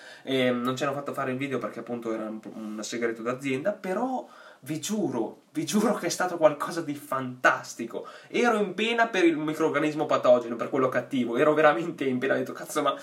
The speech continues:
cioè, lo stanno mangiando dall'interno", però wow.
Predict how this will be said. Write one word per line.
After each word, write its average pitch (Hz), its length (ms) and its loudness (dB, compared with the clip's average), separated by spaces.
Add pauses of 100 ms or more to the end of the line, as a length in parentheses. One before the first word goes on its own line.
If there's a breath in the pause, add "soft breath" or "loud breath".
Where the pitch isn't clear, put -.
(260 loud breath)
cioè, 143 140 0
lo 147 120 4
stanno 165 340 4
mangiando 160 400 0
dall'interno", 151 800 2
però 151 540 6
wow. 123 600 2